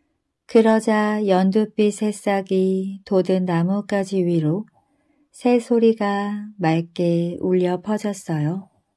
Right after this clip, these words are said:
어디선가 봄바람이 불어오고 벚꽃과 개나리꽃이 활짝 피어났습니다. 봄 음식이 옵니다.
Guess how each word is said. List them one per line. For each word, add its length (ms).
어디선가 1200
봄바람이 800
불어오고 1160
벚꽃과 1000
개나리꽃이 1400
활짝 600
피어났습니다. 1120
봄 340
음식이 640
옵니다. 760